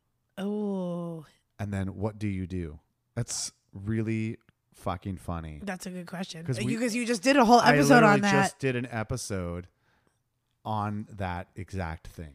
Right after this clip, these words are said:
Speaker 2: So I don't need to even answer this, but
Speaker 1: Just
Speaker 2: you can.
Speaker 1: refer to our past episode where,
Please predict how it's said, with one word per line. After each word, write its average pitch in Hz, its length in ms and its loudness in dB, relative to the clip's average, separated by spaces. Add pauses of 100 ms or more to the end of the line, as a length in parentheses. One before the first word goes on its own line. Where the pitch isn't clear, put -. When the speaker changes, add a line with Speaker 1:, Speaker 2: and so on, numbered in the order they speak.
Speaker 2:
So 98 360 -6
I 110 120 -2
don't 131 180 -6
need 113 200 -8
to 120 80 -12
even 113 200 -12
answer 107 280 -8
this, 76 260 -16
but - 80 -6
Speaker 1:
Just 113 140 -2
Speaker 2:
you 175 100 0
can. 214 180 -4
Speaker 1:
refer 226 420 0
to - 140 -2
our 190 240 2
past 196 300 -6
episode 175 500 -6
where, 170 380 -8